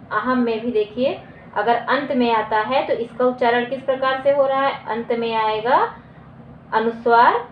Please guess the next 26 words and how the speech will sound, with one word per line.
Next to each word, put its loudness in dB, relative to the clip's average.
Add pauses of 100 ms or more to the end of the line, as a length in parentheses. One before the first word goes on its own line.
(360)
तो 6
क्या 4
होता 2
है? 4
शब्द -4
के 0
अंत -2
में 2
अनुस्वार 2
आता 0
है 0
तो 2
क्या 2
होता 0
है? 2
इसका -2
उच्चारण 0
माँ -2
की -10
तरह -2 (480)
होता -8
है। -12 (140)
तो -8
दोस्तों, -4
क्लियर 0
हुआ। 2